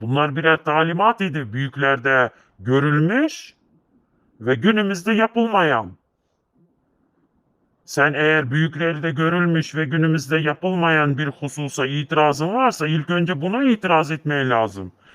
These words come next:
Çünkü şer'iyet, ibadet, efendim, dokuz kısımdır. Ondan dokuzu helal lokmadır. Aslı ve esası tayyip lokmadır. Bunu paylaştık. Takvim yaprağında ne geldi? Takvim yaprağında büyük alimlere soruluyor.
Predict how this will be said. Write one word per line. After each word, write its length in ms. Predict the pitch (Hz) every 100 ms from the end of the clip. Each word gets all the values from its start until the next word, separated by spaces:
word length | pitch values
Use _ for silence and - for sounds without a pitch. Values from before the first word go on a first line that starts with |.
| - _
Çünkü 340 | - 151 151 143
şer'iyet, 720 | 156 147 135 151 147 165 180
ibadet, 760 | - 123 120 135 123 135 175 - _ _ _ _ -
efendim, 640 | 123 139 131 156 226 202 123 104
dokuz 400 | 147 - 202 -
kısımdır. 500 | - - 147 135 -
Ondan 560 | - 151 156 160 143 123
dokuzu 420 | 226 208 196 214
helal 380 | 190 214 214 185
lokmadır. 480 | 170 139 127 107 107
Aslı 380 | 131 - 180 220
ve 160 | 220
esası 480 | 190 - 196 196 196
tayyip 400 | 202 202 190 190
lokmadır. 540 | 170 175 156 139 120 107 _ _ -
Bunu 400 | 131 165 156 120
paylaştık. 640 | 147 185 180 - - 127 -
Takvim 380 | 139 - 151
yaprağında 560 | 147 139 151 143 135 131
ne 160 | 135 143
geldi? 480 | 127 120 101 95 - - - - - _ _ _ _ _ _ _ _ _ _ -
Takvim 360 | 127 156 147
yaprağında 720 | 147 139 143 139 139 156 202
büyük 280 | 139 160 165
alimlere 560 | 147 151 151 147 151 180
soruluyor. 580 | - 175 175 175 160